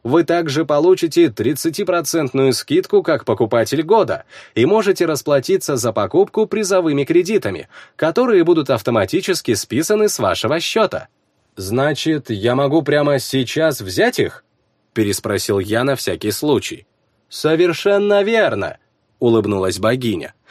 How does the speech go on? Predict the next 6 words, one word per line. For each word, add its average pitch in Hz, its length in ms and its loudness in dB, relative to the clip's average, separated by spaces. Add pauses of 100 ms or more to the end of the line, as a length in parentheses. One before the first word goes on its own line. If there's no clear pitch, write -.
(240)
Она 110 240 0
всё 151 180 -2
чаще 175 400 -2
мерцала, 131 760 -2
идя 95 320 -2
волнами, 110 580 -2